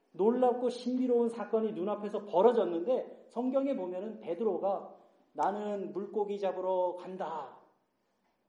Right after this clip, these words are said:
그러니까 다른 제자 일곱 명이 덩다리처럼 베-, 베드로를 따라갑니다. 베드로가 하는 이 말이 뭡니까? "나는 다시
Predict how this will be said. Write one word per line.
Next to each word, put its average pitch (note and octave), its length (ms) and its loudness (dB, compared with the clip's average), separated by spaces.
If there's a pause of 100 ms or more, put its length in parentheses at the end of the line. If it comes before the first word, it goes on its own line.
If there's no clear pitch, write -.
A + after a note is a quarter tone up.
(440)
그러니까 C4+ 420 0
다른 A#3 680 0
제자 G#3 320 0
일곱 F#3 320 -2
명이 F3 540 -4 (380)
덩다리처럼 A3 840 -4 (540)
베-, G#3+ 240 -6
베드로를 A#3 560 -4
따라갑니다. G#3+ 520 -8 (920)
베드로가 A#3 420 4
하는 A#3 180 0
이 G#3+ 80 -2
말이 A3 200 2
뭡니까? E3+ 520 -4 (520)
"나는 G3+ 460 0
다시 F#3 640 -6